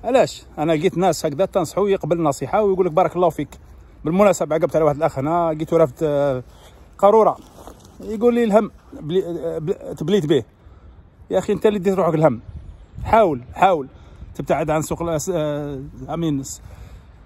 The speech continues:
طريق ال-، آه، طريق، طريق السوء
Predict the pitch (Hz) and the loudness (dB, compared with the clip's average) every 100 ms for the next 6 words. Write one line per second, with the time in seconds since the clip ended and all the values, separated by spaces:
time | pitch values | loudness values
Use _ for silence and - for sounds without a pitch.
0 | - - - - - - - 175 175 180 | -20 -20 -20 -20 -16 -6 2 2 2 2
1 | 170 160 156 147 143 135 131 127 127 123 | 2 2 0 -2 -2 -4 -6 -8 -10 -12
2 | 117 - 175 180 156 165 180 175 - 185 | -12 0 2 2 -2 2 2 2 0 4
3 | 185 | 4